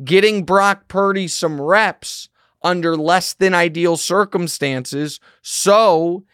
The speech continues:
if something does happen at the end of the year, he's more used to it and doesn't look like how he looked, you know, and I understand it was raining and a little chilly in Cleveland, but in that game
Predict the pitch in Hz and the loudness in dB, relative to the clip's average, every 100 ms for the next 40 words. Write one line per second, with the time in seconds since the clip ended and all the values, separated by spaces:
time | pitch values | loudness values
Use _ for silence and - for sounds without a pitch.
0 | _ - 170 - 185 175 170 156 160 196 | _ -2 -2 0 -2 -2 -4 -2 2 2
1 | 196 185 185 170 160 156 - 156 - 156 | 2 0 0 0 -2 -2 -4 -4 -4 -6
2 | 156 156 147 131 139 143 143 135 151 147 | -4 -2 -2 -2 -6 -4 -2 -2 -2 -6
3 | _ - 185 175 147 170 165 151 151 214 | _ -10 -4 -4 -2 2 2 2 0 0
4 | 185 - 165 165 - 147 143 156 160 131 | 0 0 0 0 0 -4 0 0 0 0
5 | 165 165 170 160 156 151 156 147 156 156 | -2 0 0 0 0 0 0 -2 -2 -2
6 | - - _ _ _ - 156 143 127 113 | -6 -20 _ _ _ -4 0 2 2 0
7 | 131 135 139 147 139 151 143 127 123 127 | 0 0 0 -2 -6 -4 -4 -4 -6 -4
8 | 135 135 120 117 117 117 120 120 - 147 | -4 -4 -6 -6 -6 -4 -4 -6 -2 -2
9 | 123 113 113 110 175 180 127 117 113 117 | -2 -4 -8 -6 -2 -2 -2 -6 -8 -12
10 | _ _ - 147 135 160 156 156 139 151 | _ _ -2 -2 0 0 0 -2 -2 0
11 | 147 143 139 131 | 0 -2 -4 -6